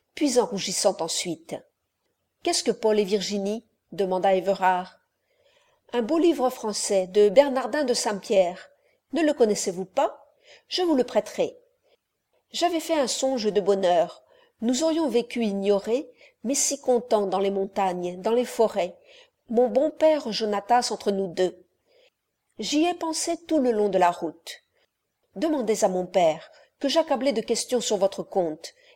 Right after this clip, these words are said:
et qui me répondait de manière à encourager mes chimères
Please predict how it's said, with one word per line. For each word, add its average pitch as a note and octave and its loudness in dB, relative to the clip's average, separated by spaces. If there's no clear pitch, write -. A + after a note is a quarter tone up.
et C4 -4
qui D4+ 0
me C#4+ 4
répondait D4+ 0
de A3+ 2
manière G#3+ -2
à F#3+ -2
encourager G#3 0
mes G#3 -2
chimères A3 -4